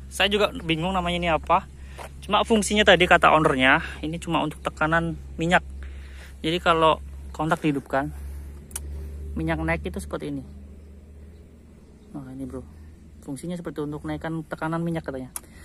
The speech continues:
Cuma kalau yang tahu namanya silahkan ditulis di link komentar. Saya lupa namanya. Malah nggak tahu namanya ini.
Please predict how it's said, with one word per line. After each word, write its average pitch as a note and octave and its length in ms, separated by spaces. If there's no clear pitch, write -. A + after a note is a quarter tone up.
Cuma F#3 160
kalau F#3 240
yang E3+ 160
tahu E3+ 240
namanya F3 640
silahkan E3 320
ditulis D#3+ 400
di D3 160
link D3 160
komentar. D3 560
Saya D3 240
lupa C#3+ 480
namanya. C3+ 320
Malah D#3 240
nggak - 80
tahu F3 160
namanya C#3+ 320
ini. B2+ 100